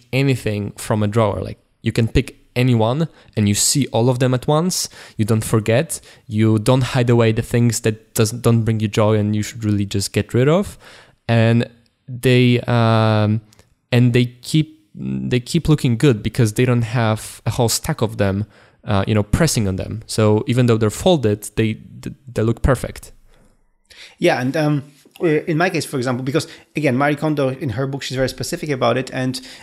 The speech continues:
Speaker 2: um, she's also, she's also, um,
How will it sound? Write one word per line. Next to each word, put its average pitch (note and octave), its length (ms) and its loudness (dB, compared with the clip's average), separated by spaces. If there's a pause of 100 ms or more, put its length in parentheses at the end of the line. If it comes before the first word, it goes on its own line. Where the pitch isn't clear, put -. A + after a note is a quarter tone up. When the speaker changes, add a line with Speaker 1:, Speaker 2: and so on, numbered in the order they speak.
(100)
Speaker 2:
um, B2 260 -2 (180)
she's C#3+ 220 -4
also, C#3+ 300 -4
she's C#3+ 240 -4
also, D3 420 -4 (180)
um, C3 300 -4